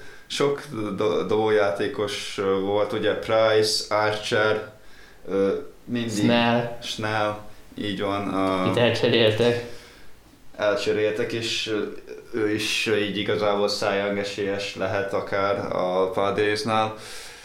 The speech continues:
Speaker 1: Minden esetre mindig így a Tampa híres volt arról, hogy jó dobókat tudnak összehozni.
Speaker 2: Mhm.
Speaker 1: És, és mint, ö,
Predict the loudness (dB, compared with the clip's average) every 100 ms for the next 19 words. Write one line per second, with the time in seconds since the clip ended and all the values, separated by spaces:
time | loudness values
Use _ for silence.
0 | -18 -18 -20 -8 -2 2 4 4 4 2
1 | 2 2 2 4 2 0 0 -2 -4 -10
2 | -14 -10 -4 -2 -2 -2 -2 0 0 0
3 | 0 0 0 0 2 2 4 2 2 2
4 | 2 2 0 0 -6 -6 0 0 2 0
5 | 0 0 -2 -4 -12 -16 -20 -20 -20 -16
6 | -6 -2 -2 0 0 0 0 2 2 2
7 | 0 0 -4 -10 -14 -16 -16 -16 -18 -18
8 | -4 0 2 2 2 0 0 0 0 2
9 | 4 4